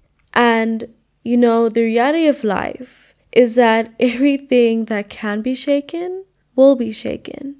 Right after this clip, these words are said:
And so if we do not build our lives on a strong foundation, if we build our lives on sinking sand, if we build our lives on unstable grounds, when the storm hits, when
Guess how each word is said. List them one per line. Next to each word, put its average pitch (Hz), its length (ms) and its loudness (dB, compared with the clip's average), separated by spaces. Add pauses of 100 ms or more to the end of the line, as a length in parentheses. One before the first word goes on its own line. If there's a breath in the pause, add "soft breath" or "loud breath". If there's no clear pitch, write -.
(320)
And 262 200 2
so 254 440 4
if 294 280 0
we 392 160 2
do 320 180 -2
not 247 420 -2
build 226 380 0
our 214 180 -2
lives 202 460 -4
on 214 80 -6
a 202 60 -6
strong 202 280 -8
foundation, 202 840 -6 (100)
if 269 300 4
we 330 160 0
build 226 420 -2
our 220 160 -4
lives 208 400 -4
on 214 140 -6
sinking 208 500 -8
sand, 208 680 -6 (120)
if 254 240 -2
we 311 160 0
build 233 540 0
our 226 140 -2
lives 214 460 -4
on 208 220 -6
unstable 202 640 -6
grounds, 208 760 -8 (160 soft breath)
when 214 540 0 (120)
the 220 260 -2
storm 240 520 0
hits, 254 600 -4
when 202 400 -6